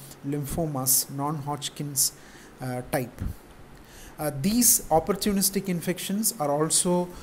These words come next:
uh, closely correlated with their corresponding C D four, uh, T cell counts. So, friends, this is in a nutshell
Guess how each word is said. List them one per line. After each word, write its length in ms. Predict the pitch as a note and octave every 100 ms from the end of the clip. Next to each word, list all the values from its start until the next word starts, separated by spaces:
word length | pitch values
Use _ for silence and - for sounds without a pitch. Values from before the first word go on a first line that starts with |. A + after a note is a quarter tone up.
| - -
uh, 140 | D3
closely 560 | C#3 G#3 A#3 A#3 G3+ F#3+
correlated 720 | - E3 E3+ F3 E3+ F3 D#3
with 140 | D3+ D3
their 140 | C#3+
corresponding 840 | - D3 D3 - D#3+ D3+ D#3 D#3+ D#3+
C 260 | - D#3+
D 140 | E3 E3+
four, 460 | - D#3+ D#3+ D#3+ - - - -
uh, 160 | C#3 C3 C3+
T 120 | F#3
cell 280 | E3 - C3+
counts. 800 | C3 C#3 B2 B2+ B2+ - - - - - - - - - - - - - - - - - - - -
So, 380 | - G#3 F3 F#3 - - -
friends, 600 | G3 G3 G#3+ - - - - - - - C#3+
this 200 | G3 G3
is 320 | G#3 - - - - E3+
in 160 | E3
a 80 | D#3+
nutshell 600 | D3+ D#3+ D#3 - F3+